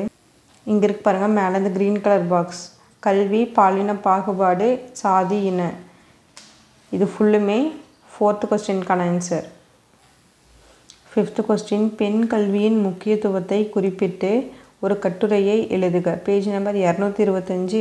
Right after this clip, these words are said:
இருநூத்தி இருபத்தி ஆறு. இங்க இருக்கு பாருங்க, இந்த பெண் கல்வியின் இணையற்ற முக்கியத்துவங்கள். இதிலிருந்து start பண்ணி இதுல மொத்தமா eight points இருக்கு.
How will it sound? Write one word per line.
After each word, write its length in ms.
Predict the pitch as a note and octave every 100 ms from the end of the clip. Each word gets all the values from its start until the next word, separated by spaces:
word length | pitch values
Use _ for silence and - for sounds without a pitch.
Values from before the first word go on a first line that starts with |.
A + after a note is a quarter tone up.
| G3+
இருநூத்தி 320 | F3+ F#3 F#3+ F#3
இருபத்தி 320 | F3+ F3+ F3+ F3
ஆறு. 200 | E3+ F3 G#3 _ _ _ _ _ - - - _ _ - G#3+
இங்க 100 | G3 G3
இருக்கு 160 | G3 G3+
பாருங்க, 300 | F#3 F3+ F3+ A3 A3+
இந்த 120 | F#3+ F#3
பெண் 140 | F#3+ G#3+ G#3+
கல்வியின் 440 | G3+ F#3+ F#3+ A#3 A3+ G3
இணையற்ற 400 | G3 G3 F#3+ G#3
முக்கியத்துவங்கள். 720 | F#3+ F3 F3+ F#3 F3+ F3 E3+ D#3+ - - _ _ _ _ _ _ _ _ _ _ _ _ _ -
இதிலிருந்து 440 | G3 G3 G3 G3 A3
start 260 | A3+ G3 F3 F#3
பண்ணி 260 | F3+ F3 A#3 C4+ - - _ - - - - - - - - - - _ - - -
இதுல 180 | G3 G3 F#3
மொத்தமா 400 | F3 G3+ G3 F#3+ B3+ - - _ - G3
eight 200 | G#3 -
points 360 | A3 G3+ G#3 G3+
இருக்கு. 320 | F3+ F3 F3+